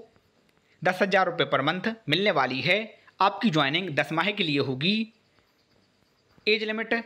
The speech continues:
इक्कीस वर्ष से लेकर के चालीस वर्ष के मध्य रखी गई है।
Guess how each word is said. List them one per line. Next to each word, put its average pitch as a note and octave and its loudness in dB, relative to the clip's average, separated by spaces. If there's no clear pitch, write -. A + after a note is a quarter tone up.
इक्कीस G3+ 2
वर्ष E3+ 0
से F3 2
लेकर C#3+ 0
के E3+ 2
चालीस F3+ 0
वर्ष D#3+ 0
के D#3+ -2
मध्य F3+ 0
रखी C#3 0
गई C#3+ 0
है। F3+ 2